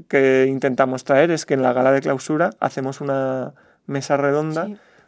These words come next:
Speaker 1: donde los directores pueden hablar de sus proyectos. Después de la masterclass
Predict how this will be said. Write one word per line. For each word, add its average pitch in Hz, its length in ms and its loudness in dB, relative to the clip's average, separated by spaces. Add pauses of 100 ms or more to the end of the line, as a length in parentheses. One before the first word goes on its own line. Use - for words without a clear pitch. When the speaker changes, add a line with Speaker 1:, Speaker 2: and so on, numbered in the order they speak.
Speaker 1:
donde 147 680 0
los 143 320 2
directores 139 560 -2
pueden 147 340 0
hablar 143 300 2
de 165 100 -6
sus - 240 -10
proyectos. 139 720 -2
Después 139 420 0
de 147 80 2
la 151 100 2
masterclass 151 720 -2